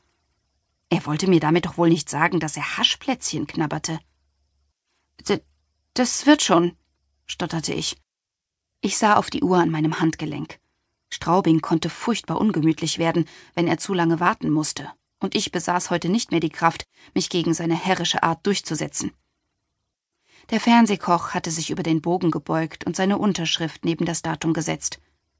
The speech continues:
Das schwungvolle R nahm dabei fast den ganzen Platz ein.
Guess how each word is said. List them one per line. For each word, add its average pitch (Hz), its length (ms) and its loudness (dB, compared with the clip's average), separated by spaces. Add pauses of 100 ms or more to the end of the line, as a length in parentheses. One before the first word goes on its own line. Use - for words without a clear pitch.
(360)
Das 180 220 0
schwungvolle 175 640 0
R 165 300 2 (300)
nahm 170 180 4
dabei 165 260 0
fast - 300 -6
den 165 100 0
ganzen 180 320 -2
Platz - 320 -4
ein. - 280 -6